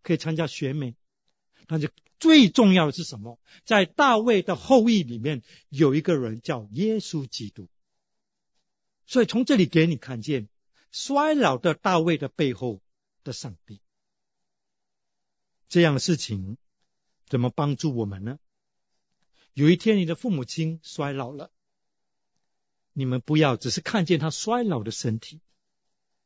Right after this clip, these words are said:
你们不要觉得他愁烦来照顾他，你应当注意的，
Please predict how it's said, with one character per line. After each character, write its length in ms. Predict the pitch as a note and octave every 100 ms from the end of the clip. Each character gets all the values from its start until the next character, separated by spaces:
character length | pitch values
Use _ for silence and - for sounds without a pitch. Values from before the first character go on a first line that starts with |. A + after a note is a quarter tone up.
| _ _ _ _
你 120 | - C3
们 180 | D#3
不 120 | D#3 F#3+
要 100 | D3
觉 160 | D3
得 60 | C#3
他 60 |
愁 360 | B2+ - B2 G#3+
烦 320 | - A2 A2
来 140 | A#2+ G#2+
照 160 | C3
顾 180 | A2 A2+
他， 260 | - C#3 D#3+ _ _ _ _ _ _ _ _ _
你 120 | C#3
应 140 | G3+ C#4+
当 220 | C#4+ C4+
注 260 | - A#3 G3+
意 100 | F3
的， 300 | F3 G3